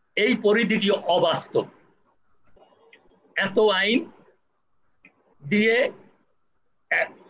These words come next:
সমন্বিত করে একটি আইন দিয়ে আপনি সাম-, সমস্ত ভূমি ব্যবস্থা যেটা শত শত বছর ধরে এত জটিলতার মধ্যে আছে,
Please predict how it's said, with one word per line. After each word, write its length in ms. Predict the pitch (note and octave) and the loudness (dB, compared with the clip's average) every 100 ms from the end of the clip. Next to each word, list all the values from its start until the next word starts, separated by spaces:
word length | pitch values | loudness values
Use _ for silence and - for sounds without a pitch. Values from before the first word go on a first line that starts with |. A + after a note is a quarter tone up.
| _ _ | _ _
সমন্বিত 560 | - F#3+ G#3+ B3 B3+ B3 | -4 0 2 4 2 2
করে 220 | A3+ G#3 | 2 2
একটি 420 | G3 A3+ A#3 C4 | 0 -2 0 0
আইন 220 | G#3+ G#3+ | 2 2
দিয়ে 280 | G3+ G#3 G3 | 2 0 0
আপনি 280 | F#3 F3+ F#3+ | -2 -2 -2
সাম-, 300 | F3 F3 F#3+ | -2 -2 -2
সমস্ত 320 | F#3 F#3+ F#3+ | -2 -2 0
ভূমি 280 | F3+ D#3+ G#3+ | 0 2 2
ব্যবস্থা 580 | G3+ F#3 F#3 D#3 C3 - - _ _ _ | 2 0 -2 -2 -4 -6 -18 _ _ _
যেটা 240 | D3 F3+ | -4 -2
শত 260 | E3+ F3+ G3+ | -2 0 0
শত 220 | G#3+ G#3 | 0 0
বছর 340 | F#3+ F3+ G3 F#3+ | 2 2 2 0
ধরে 360 | E3 F3+ C3+ - - _ _ | 2 0 0 -4 -18 _ _
এত 260 | F#3+ F#3+ A#3 G#3 | -6 0 2 4
জটিলতার 520 | F#3+ F#3 G3+ G3 G3+ | 4 2 2 2 2
মধ্যে 340 | F3+ F#3+ D#3 G3 | 2 2 2 0
আছে, 340 | C#3+ E3 A#2+ | 0 0 0